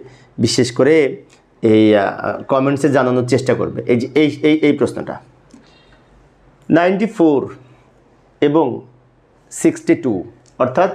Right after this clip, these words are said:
চুরানব্বই এবং বা-, বাষট্টির পার্থক্য যোগের মাধ্যমে নির্ণয় করতে হবে, ঠিক যেভাবে আমি করেছি অনুরূপভাবে। আশা করি তোমরা পারবে।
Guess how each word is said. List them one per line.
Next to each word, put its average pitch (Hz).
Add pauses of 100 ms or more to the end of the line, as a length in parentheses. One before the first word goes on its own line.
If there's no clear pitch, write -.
(140)
চুরানব্বই 185 (120)
এবং 160 (540)
বা-, 160
বাষট্টির 165 (120)
পার্থক্য 151 (140)
যোগের 147
মাধ্যমে 120
নির্ণয় 107
করতে -
হবে, 76 (520)
ঠিক 185
যেভাবে 151
আমি 156
করেছি 139 (320)
অনুরূপভাবে। 123 (1000)
আশা 139
করি 156
তোমরা 120
পারবে। 78